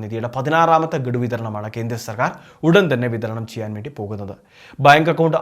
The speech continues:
ആധാറുമായിട്ട് ലിങ്ക് ചെയ്തിട്ടുള്ള ഗുണഭോക്താക്കളുടെ ബാങ്ക് അക്കൗണ്ടിലേക്കായിരിക്കും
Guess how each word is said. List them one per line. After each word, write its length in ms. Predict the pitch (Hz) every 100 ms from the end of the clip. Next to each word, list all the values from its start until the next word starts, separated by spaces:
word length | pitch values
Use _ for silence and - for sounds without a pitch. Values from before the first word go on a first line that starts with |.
| 131
ആധാറുമായിട്ട് 600 | 123 127 127 135 123 117 117 113
ലിങ്ക് 200 | 120 120
ചെയ്തിട്ടുള്ള 480 | 117 113 110 113 127 123
ഗുണഭോക്താക്കളുടെ 760 | 120 117 120 - 113 113 113 110
ബാങ്ക് 240 | 113 127 123
അക്കൗണ്ടിലേക്കായിരിക്കും 720 | 120 113 110 110 104 104 160